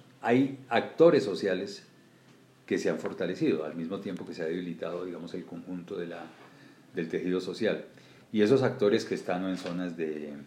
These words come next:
de extracción de minerales, de recursos naturales, o que están en, en, que son pueblos indígenas o comunidades afros, o que han sido golpeados por la violencia, eh, han comenzado a organizar y a, a,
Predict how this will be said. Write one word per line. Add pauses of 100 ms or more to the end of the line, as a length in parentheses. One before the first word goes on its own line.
(480)
de
extracción
de
minerales,
de
recursos
naturales,
o
que
están (460)
en, (140)
en, (240)
que
son
pueblos
indígenas
o
comunidades
afros, (380)
o
que
han
sido
golpeados
por
la
violencia, (960)
eh, (920)
han
comenzado
a
organizar
y
a,
a,